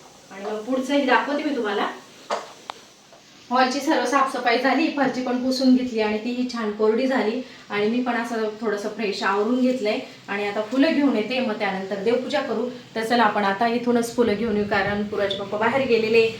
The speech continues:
आता बाहेरनं फुलं आणायला काही वेळ पण नाहीये. आणि इथे आहे आपल्याकडे भरपूर फुलं आलेले आहे. आता सध्या पावसाचं वातावरण आहे, त्याच्यामुळे प-,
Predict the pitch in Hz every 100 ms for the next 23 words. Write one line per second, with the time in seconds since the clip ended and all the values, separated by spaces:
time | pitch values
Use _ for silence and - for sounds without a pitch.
0 | - - 196 220 240 247 220 226 240 214
1 | 190 196 208 202 202 202 202 220 226 247
2 | 240 233 214 226 302 - - - 196 196
3 | 196 202 208 247 262 254 254 226 208 214
4 | 220 220 247 277 247 262 233 202 196 208
5 | 220 202 202 - - 202 196 208 226 208
6 | 202 196 214 202 202 220 220 196 196 214
7 | 220 214 214 202 202 208 202